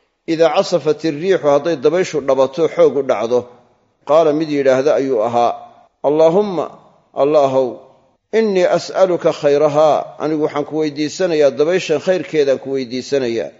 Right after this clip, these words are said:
oo khayrkeeda Ilaahu i sii. Wa khayra maa fiiha, iyo khayrka waxa ku sugan ayaan ku weydiisanayaa.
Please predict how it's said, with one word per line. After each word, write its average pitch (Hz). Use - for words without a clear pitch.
oo -
khayrkeeda 143
Ilaahu 151
i 143
sii. 214
Wa 160
khayra 208
maa 180
fiiha, 180
iyo 175
khayrka 180
waxa 170
ku 196
sugan 143
ayaan 151
ku 147
weydiisanayaa. 147